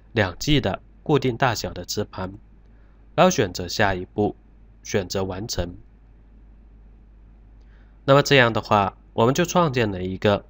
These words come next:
我们所需要的固定大小的磁盘。那么接下来我们还可以去创建一个动态的磁盘，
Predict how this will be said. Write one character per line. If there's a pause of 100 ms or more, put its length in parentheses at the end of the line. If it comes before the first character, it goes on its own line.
我
们
所
需
要
的 (180)
固
定
大
小
的
磁
盘。 (960)
那
么
接
下
来
我
们
还
可
以
去
创
建
一
个 (240)
动
态
的
磁
盘，